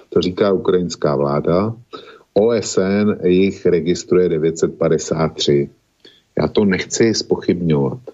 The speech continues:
tyhle čísla. E, nebudu řešit, kdo má pravdu, kdo má lepší statistiky,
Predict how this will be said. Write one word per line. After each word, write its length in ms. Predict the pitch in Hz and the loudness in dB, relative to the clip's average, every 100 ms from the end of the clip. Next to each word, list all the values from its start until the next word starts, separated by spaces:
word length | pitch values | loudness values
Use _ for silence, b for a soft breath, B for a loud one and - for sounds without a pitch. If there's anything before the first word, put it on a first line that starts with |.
| - - | -8 -4
tyhle 300 | - 73 76 | 0 2 2
čísla. 520 | - - - - - - _ - | 0 -2 -2 0 -2 -4 _ -4
E, 40 | - 76 76 76 78 78 78 78 80 78 78 | 0 2 4 4 4 4 2 2 2 0 0
nebudu 520 | 80 87 - 95 87 | 0 0 0 2 2
řešit, 360 | 78 - 80 - | 0 0 -2 0
kdo 200 | 76 73 | 0 0
má 220 | 80 80 | -2 -2
pravdu, 460 | 80 76 71 78 69 | -2 -2 -6 -12 -12
kdo 100 | 69 | -20
má 200 | 69 73 | -20 -20
lepší 300 | 71 - - | -20 -20 -20
statistiky, 760 | - - _ - _ - - | -20 -20 _ -20 _ -20 -16